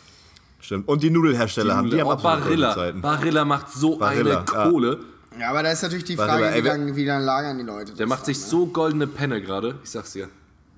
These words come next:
Speaker 1: Wer vor anderthalb Monaten schön, äh, auf Barilla-Aktien,
Speaker 2: Ja.
Speaker 1: äh, gesetzt hat und sich Barilla-Aktien gekauft hat, der hat aber jetzt sich ein schönes goldenes Näschen
Speaker 2: Die sind
Speaker 1: verdient.
Speaker 2: gerade so hoch im Kurs wie Apple, du, das sag ich dir.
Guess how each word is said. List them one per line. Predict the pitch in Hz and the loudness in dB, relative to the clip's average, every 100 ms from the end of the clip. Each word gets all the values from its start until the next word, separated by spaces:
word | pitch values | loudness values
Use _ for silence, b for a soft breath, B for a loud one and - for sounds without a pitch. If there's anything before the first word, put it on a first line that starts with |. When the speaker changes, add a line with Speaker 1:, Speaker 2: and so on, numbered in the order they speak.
| - | -14
Speaker 1:
Wer | 104 120 | -2 -2
vor | 123 123 | 0 0
anderthalb | 139 139 120 | 0 0 -2
Monaten | 131 143 127 131 | 0 0 0 -4
schön, | 139 135 120 | -2 -2 -2
äh, | 113 117 | -2 0
auf | 110 110 - | 0 -4 -2
Barilla-Aktien, | 113 127 135 127 - 147 131 131 | 0 2 0 -2 -4 -4 -4 -4
Speaker 2:
Ja. | 104 101 113 113 107 | -2 0 0 -2 -4
Speaker 1:
äh, | 113 | -6
gesetzt | 113 127 120 - | -6 -6 -6 -4
hat | 127 123 | -6 -6
und | 113 113 | -12 -10
sich | 107 | -6
Barilla-Aktien | 110 110 110 127 123 - 120 | -6 -4 -2 -2 -4 -8 -8
gekauft | 113 123 117 | -4 -6 -4
hat, | 117 113 | -6 -2
der | 113 | 0
hat | 117 117 | 0 0
aber | 117 113 | 0 0
jetzt | 113 | -2
sich | 110 | -6
ein | 117 B B B - | -14 B B B -12
schönes | - 220 208 175 | 0 0 2 0
goldenes | - 175 160 147 151 | 0 0 2 -2 0
Näschen | 143 - 98 | -2 -2 -2
Speaker 2:
Die | |
sind | 95 | -2
Speaker 1:
verdient. | 90 123 | -2 -4
Speaker 2:
gerade | 123 123 120 | -2 -2 0
so | 127 | 0
hoch | 127 123 | 0 -2
im | 113 | -4
Kurs | 123 113 | -4 -4
wie | 117 | -4
Apple, | 107 101 | -4 -4
du, | 95 | -4
das | 95 | -6
sag | 107 95 | -8 -10
ich | 90 | -10
dir. | 92 | -10